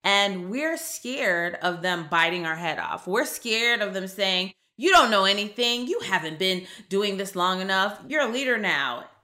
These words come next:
And all of those negativities that come to us. So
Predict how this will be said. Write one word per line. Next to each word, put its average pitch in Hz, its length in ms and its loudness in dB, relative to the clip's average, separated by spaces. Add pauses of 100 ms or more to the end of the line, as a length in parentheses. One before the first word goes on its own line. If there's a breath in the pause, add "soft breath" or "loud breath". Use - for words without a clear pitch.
(100)
And 202 240 -2
all 349 500 8
of 277 80 4
those 277 280 4
negativities 226 1400 0
that 185 180 -2
come 247 180 -6
to 151 180 -2
us. - 280 -2 (260)
So 233 760 2